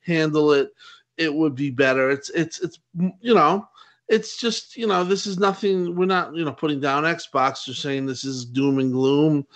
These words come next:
You know, and you, everyone in this chat and everyone here on this podcast loves Xbox.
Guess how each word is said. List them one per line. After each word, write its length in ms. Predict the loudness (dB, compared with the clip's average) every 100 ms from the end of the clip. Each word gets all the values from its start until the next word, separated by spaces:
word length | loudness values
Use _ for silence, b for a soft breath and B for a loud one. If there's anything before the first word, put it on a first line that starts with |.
| B B B
You 280 | 2 6 8
know, 280 | 8 8 6
and 120 | 6
you, 120 | 6 4
everyone 540 | 2 4 4 2 0
in 180 | -2 -2
this 220 | -2 -4
chat 560 | -4 0 0 0 -2 -6
and 140 | -6
everyone 440 | -4 -2 -2 -2
here 260 | -4 -2 0
on 140 | 0
this 100 | -4
podcast 500 | 0 0 0 -2 -4
loves 280 | 0 0 2
Xbox. 680 | 0 0 -2 -2 -2 -4 -10